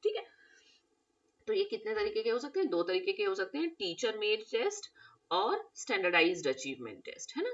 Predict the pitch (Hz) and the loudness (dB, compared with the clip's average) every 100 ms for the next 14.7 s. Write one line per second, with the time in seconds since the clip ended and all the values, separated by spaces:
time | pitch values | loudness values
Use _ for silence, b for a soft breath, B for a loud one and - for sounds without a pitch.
0 | 339 233 349 370 427 415 370 403 381 381 | -6 -6 -4 -4 -4 -2 0 0 4 2
1 | 392 403 392 359 370 254 185 185 190 202 | 2 0 2 2 2 -2 -2 0 0 0
2 | 190 185 170 180 180 175 185 196 180 185 | -2 -4 -4 -4 -4 -2 0 2 2 0
3 | 127 - 123 - - 277 - 247 330 233 | -6 -4 -8 -8 -6 -6 -4 -4 -2 -2
4 | 214 196 - 175 170 - B B 233 262 | -2 -4 -4 -2 -2 -4 B B 0 0
5 | 247 165 156 156 - 254 254 262 403 - | 4 2 2 -6 -8 -8 -4 -2 -2 -2
6 | - 170 170 156 151 151 156 151 135 127 | -4 -4 -2 -2 -4 -4 -2 0 -2 0
7 | 127 143 139 B B _ 170 180 190 - | -4 -6 -10 B B _ -6 -4 2 4
8 | 170 - - 240 - - - 170 175 185 | 4 2 -2 -4 -4 -4 -4 -6 -4 -4
9 | 185 - 165 175 175 185 208 196 160 160 | -4 -6 -4 4 6 6 2 -4 -2 0
10 | 165 165 - 175 185 175 170 185 156 160 | 0 -2 2 2 2 2 0 0 0 0
11 | 160 165 170 165 165 156 160 160 - 180 | 2 0 0 -2 -2 -4 -2 -2 -2 -2
12 | 165 - 175 185 175 175 - 180 165 165 | -2 -4 0 0 0 -4 -4 -6 -6 -6
13 | 175 156 151 151 151 156 151 156 147 - | -6 -8 -6 -6 -4 -6 -6 -6 -8 -10
14 | 151 - - - - - | -10 -14 -12 -14 -12 -14